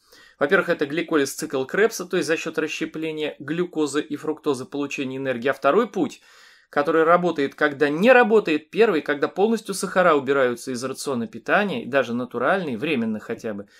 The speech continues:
то тогда включается второй механизм. Это как раз получение энергии за счет расщепления жиров. Это и есть кетоз. А так называемая кето-диета,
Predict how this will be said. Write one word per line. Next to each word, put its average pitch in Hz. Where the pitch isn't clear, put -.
то 160
тогда 170
включается 180
второй 156
механизм. 117
Это 233
как 180
раз 170
получение 143
энергии 190
за 165
счет 156
расщепления 147
жиров. 131
Это 208
и 190
есть 180
кетоз. -
А 170
так 175
называемая 160
кето-диета, 147